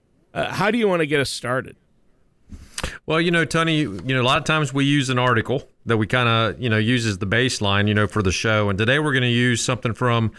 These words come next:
Speaker 2: the Muse. And the, the title of, of, of the article is Thirty-seven Ways to Be Happier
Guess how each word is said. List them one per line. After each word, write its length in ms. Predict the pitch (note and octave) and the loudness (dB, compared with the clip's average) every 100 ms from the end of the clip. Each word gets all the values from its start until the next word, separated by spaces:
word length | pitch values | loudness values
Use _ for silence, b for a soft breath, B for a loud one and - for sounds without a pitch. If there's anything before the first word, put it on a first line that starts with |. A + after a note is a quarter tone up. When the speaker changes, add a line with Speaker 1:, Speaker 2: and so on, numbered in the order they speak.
| B B | B B
Speaker 2:
the 100 | - | -4
Muse. 500 | A2 A#2+ A#2 A2 - - B B B B B - | 0 2 2 0 -4 -10 B B B B B -2
And 220 | A#2+ B2 | 0 0
the, 40 | |
the 140 | A#2+ B2 | -2 -2
title 400 | D3+ F#3 A3 D#3+ | 0 0 0 0
of, 360 | C#3 A#2 A2+ F#2 | 0 -2 -6 -2
of, 400 | B2+ B2 A2 A#2+ | 0 0 0 -4
of 240 | B2 A#2 | -2 0
the 120 | A#2 | 0
article 600 | A2+ C#3+ D3 - F#2+ F2+ - B B | 2 2 0 0 -2 -2 -4 B B
is 160 | A2 - | -2 0
Thirty-seven 680 | D#3+ E3+ F#3 - D#3 C#3+ C3 | 2 2 0 0 0 0 0
Ways 320 | B2+ C3+ B2+ | 2 2 0
to 80 | A2 | 0
Be 160 | A2 G2 | 0 2
Happier 640 | A#2 A#2+ A#2+ A#2 A#2 A2 | 0 -2 0 0 0 -2